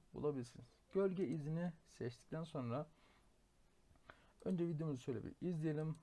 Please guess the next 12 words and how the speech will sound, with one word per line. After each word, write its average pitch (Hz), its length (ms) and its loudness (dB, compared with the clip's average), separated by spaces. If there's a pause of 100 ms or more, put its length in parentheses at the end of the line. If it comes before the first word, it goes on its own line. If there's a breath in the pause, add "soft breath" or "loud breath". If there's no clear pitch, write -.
(160)
Bunun 170 340 0
ayarını 139 460 0
artırdığımız 127 720 -2
zaman, 98 200 -4
yani - 220 -8
şöyle 135 460 0 (240)
yaptığımız 135 520 -4
zaman 120 280 -2 (2000 loud breath)
videomuzu 156 420 0
izliyoruz. 147 480 0
Gördüğünüz 156 440 2
gibi 147 260 0